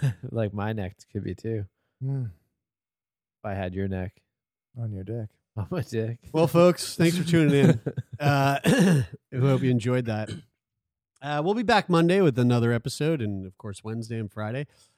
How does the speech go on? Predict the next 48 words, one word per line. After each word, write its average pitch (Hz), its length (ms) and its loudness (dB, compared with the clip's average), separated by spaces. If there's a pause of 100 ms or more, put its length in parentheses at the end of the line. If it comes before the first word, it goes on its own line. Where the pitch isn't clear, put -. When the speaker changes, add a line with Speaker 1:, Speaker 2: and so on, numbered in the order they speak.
(120)
Speaker 3:
Uh, 120 140 -2
if 127 140 -4
you're 131 80 0
listening 170 280 0
to 165 60 2
the 156 80 0
podcast 160 540 -2
on 139 100 0
Apple 131 180 -2
Podcasts, 135 460 -6
leave 123 120 -4
a - 20 -2
rating 113 260 -2
and 107 100 -2
review. 143 480 -4 (140)
Uh, 104 40 -6
on 104 140 -6
Spotify, 139 560 -4
on 156 60 -2
the 127 60 0
mobile 127 280 -2
app, 151 140 -6
you 113 80 -8
can 104 160 -6
leave 101 160 -6
a 90 40 -10
rating. 101 420 -8 (520)
And, 107 360 0
uh, 107 460 -2 (120)
and 107 380 -4
thanks 160 180 -4
for - 80 -10
your 190 80 -2
support. 185 400 -6
If 120 140 -8
you 139 80 2
wanna 156 160 4
join 170 340 2
the, 160 180 4
the 131 140 -2
conversation, 175 720 0 (340)
uh, 123 520 0
uh, 117 300 -2 (140)
c-, - 120 -20 (160)
join 139 260 0
us 151 140 -2
on 131 80 0
Discord. 143 580 -2